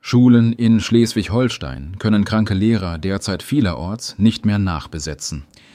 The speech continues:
In zehn der fünfzehn Kreise und kreisfreien Städte sind keine befristeten Einstellungen mehr möglich. In den Sommerferien will das Bildungsministerium zusätzliche Mittel zuweisen.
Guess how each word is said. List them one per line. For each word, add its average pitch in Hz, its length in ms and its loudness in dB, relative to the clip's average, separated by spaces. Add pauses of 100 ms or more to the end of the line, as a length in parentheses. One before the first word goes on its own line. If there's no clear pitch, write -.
(440)
In 127 200 8
zehn 180 280 0
der 95 140 0
fünfzehn 113 440 -2
Kreise 80 600 -4
und 76 240 -10
kreisfreien 90 600 -6
Städte 92 460 -6 (380)
sind 113 320 4
keine 135 320 0
befristeten 98 600 -4
Einstellungen 95 680 0
mehr 92 160 0
möglich. 90 560 -4 (840)
In 113 180 4
den 104 120 4
Sommerferien 104 920 -2
will 117 140 6
das 98 220 -2
Bildungsministerium 92 1160 0
zusätzliche 110 760 -2
Mittel 104 340 0
zuweisen. 82 680 -8